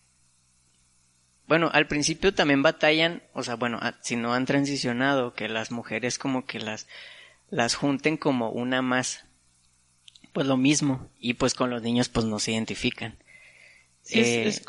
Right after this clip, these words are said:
Speaker 2: fí-, sí, ahorita que lo mencionas, nunca he visto grupo de mujeres que incluyan a... Bueno, aquí en Chihuahua, en las películas, pues, ves un montón de cosas,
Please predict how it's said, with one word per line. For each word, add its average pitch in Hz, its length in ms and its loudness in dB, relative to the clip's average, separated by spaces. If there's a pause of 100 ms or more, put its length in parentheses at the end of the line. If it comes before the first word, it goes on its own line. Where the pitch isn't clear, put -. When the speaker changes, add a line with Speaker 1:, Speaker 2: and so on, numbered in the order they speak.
(120)
Speaker 2:
fí-, 233 280 0
sí, 247 280 -2
ahorita 262 320 -2
que 302 80 -4
lo 269 80 -2
mencionas, 233 360 0
nunca 254 200 0
he 262 60 6
visto 262 280 0
grupo 262 340 2
de 240 380 2
mujeres 240 840 0
que - 80 -4
incluyan 196 540 -2
a... 185 200 -2 (320)
Bueno, 185 240 2
aquí 170 160 2
en 214 80 2
Chihuahua, 208 540 4 (460)
en 175 100 2
las 170 140 4
películas, 180 440 0
pues, - 520 -12
ves 170 200 -10
un 196 100 -10
montón 202 260 -4
de 202 80 -4
cosas, - 320 -8